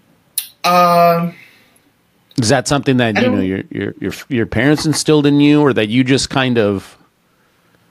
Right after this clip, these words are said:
Speaker 2: you know, because that's not, that's not easy for a lot of people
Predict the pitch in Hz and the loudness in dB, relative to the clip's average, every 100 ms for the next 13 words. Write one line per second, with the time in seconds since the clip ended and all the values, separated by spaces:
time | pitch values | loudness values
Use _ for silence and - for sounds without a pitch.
0 | _ _ _ _ _ _ _ _ _ _ | _ _ _ _ _ _ _ _ _ _
1 | _ _ 156 165 165 156 175 - 226 - | _ _ 0 0 2 2 0 0 -2 0
2 | 175 196 214 151 185 247 160 - 117 113 | -2 -2 -2 0 2 4 2 0 -2 0
3 | 127 127 135 127 123 117 110 | -2 -2 -4 -4 0 0 0